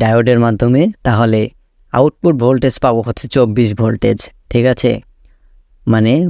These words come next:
বারো এবং বারো মিলে যদি কানেকশন করি, তাহলে এখানে পাবো চব্বিশ ভোল্টেজ। সাদা তারটি কিন্তু এখানে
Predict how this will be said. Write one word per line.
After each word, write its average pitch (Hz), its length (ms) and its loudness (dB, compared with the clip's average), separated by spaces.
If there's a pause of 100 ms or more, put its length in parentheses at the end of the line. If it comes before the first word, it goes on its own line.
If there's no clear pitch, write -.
(140)
বারো 127 240 2 (140)
এবং 131 140 0 (120)
বারো 113 180 0 (100)
মিলে 120 220 2 (720)
যদি 120 220 2
কানেকশন 120 460 0
করি, 135 180 2 (260)
তাহলে 135 340 2
এখানে 123 280 0
পাবো 120 180 2 (160)
চব্বিশ 135 320 0 (100)
ভোল্টেজ। 110 360 0 (760)
সাদা 123 340 -2 (100)
তারটি 127 340 0
কিন্তু 123 240 0
এখানে 120 200 -2